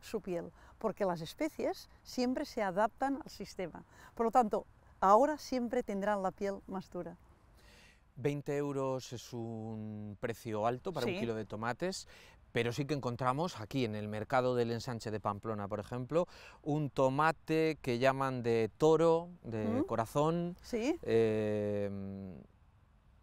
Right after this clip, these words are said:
Speaker 2: doce euros, creo que los vi hace, hace poco. Nos parece caro, pero es verdad que cuando lo pruebas,
Speaker 1: ¿Mm?
Speaker 2: ese tomate sabe a tomate. No sé si tiene que seguir costando doce euros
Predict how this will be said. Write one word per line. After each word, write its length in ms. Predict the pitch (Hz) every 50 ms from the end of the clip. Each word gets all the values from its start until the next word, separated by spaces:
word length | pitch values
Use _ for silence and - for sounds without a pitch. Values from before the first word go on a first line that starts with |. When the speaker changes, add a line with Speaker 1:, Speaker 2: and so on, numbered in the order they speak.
| - - -
Speaker 2:
doce 300 | 120 165 151 - - 113
euros, 320 | 101 95 92 92 - -
creo 180 | - 110 104 98
que 80 | - 101
los 160 | 101 95 98
vi 340 | 98 101 98 95 92 95 - -
hace, 560 | - 98 - - 95 90 87 85 87 - - - -
hace 220 | - 101 - 98 85
poco. 340 | - 90 - - 80 - - - - - - - - - - - -
Nos 180 | 123 117 - -
parece 320 | - 90 85 - - 95
caro, 300 | - 214 208 - - - _ _ _ _ - - - _ - -
pero 140 | 123 113
es 100 | 113 98
verdad 260 | 104 107 107 107 107 -
que 140 | - 104
cuando 280 | - 101 101 101 101 101
lo 120 | 104 104
pruebas, 640 | 104 135 123 135 127 117 131 165 185 - - - - -
Speaker 1:
¿Mm? 300 | 202 226 269 330 339 302 -
Speaker 2:
ese 160 | - - 113
tomate 340 | - 127 117 117 123 - 139
sabe 300 | - - 131 139 143 117
a 40 | 107
tomate. 480 | - 107 101 127 175 202 - 107 92 - - - - - - - - - - -
No 200 | - 117 131 147
sé 280 | 143 - 175 175 196 190 - - - -
si 300 | - - - - 131 120
tiene 380 | - - - 135 160 165 170 147
que 100 | 160 143
seguir 300 | 156 147 151 170 156 -
costando 640 | 120 117 - - - 151 165 165 156 160 165 165 - - - -
doce 420 | - 139 127 170 170 - - 180 180
euros 400 | 175 170 170 190 220 233 -